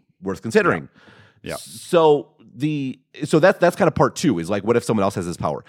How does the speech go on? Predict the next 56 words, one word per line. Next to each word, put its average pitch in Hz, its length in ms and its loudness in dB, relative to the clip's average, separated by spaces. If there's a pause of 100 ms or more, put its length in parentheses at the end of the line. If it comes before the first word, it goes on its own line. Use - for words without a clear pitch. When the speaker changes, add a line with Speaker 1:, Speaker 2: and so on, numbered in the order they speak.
(160)
Speaker 1:
But 170 100 6
yeah, 180 120 6
th-, 143 180 0
then 156 160 4
part - 280 2
three 202 280 0
is 123 80 -2
this, 135 240 -6
is 117 180 -4
this 117 180 0
sort 135 200 2
of, 104 280 0
<laughs> - 0 -
you 131 80 6
know, 123 220 2 (320)
impassioned 147 560 2
defense 147 340 2
of 117 120 -4
capitalism 156 360 2
I 113 40 6
just 107 140 0
went 107 120 0
on, 107 160 2
where 120 220 4 (200)
is 139 140 2
the 135 140 0
opportunity 180 500 0
cost, 87 320 -2
is 107 140 -8
the 123 80 -12
things 165 320 -2
that - 340 -2
don't 147 260 4
happen 139 560 0 (320)
because 127 500 2 (300)
that 117 280 -2
area 131 180 2
is 123 80 0
closed 127 320 0
down. 151 220 4
I - 40 -4
mean, 151 140 0 (180)
and 190 120 0
this 226 100 -2
is 196 80 -2
so, - 380 2 (240)
this 165 180 2
is 202 100 0
something 165 240 2
that 135 200 4
everyone 127 260 4
in 117 60 0
tech 107 180 -2
should 90 180 -8
get, 87 240 -8 (300)
because 127 380 0